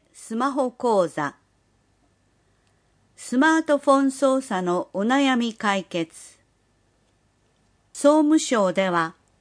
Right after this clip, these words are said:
携帯電話ショップなどを中心に、スマートフォン、スマホの基本的な使い方から、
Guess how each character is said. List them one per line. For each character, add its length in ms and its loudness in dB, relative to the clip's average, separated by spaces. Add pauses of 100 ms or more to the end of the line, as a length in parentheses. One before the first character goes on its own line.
(500)
携 280 2
帯 240 2
電 280 0
話 140 0
シ 180 -2
ョ 20 0
ッ 40 0
プ 260 -6
な 160 2
ど 240 2
を 80 -2
中 320 -6
心 400 -4
に、 220 -4 (580)
ス 220 -2
マ 240 6
ー 60 0
ト 140 0
フ 160 -2
ォ 80 4
ン、 240 -4 (300)
ス 260 -10
マ 240 -2
ホ 320 -4 (340)
の 220 -4 (460)
基 160 0
本 260 2
的 300 -2
な 180 2
使 300 -4
い 80 -4
方 320 -6
か 120 -4
ら、 260 0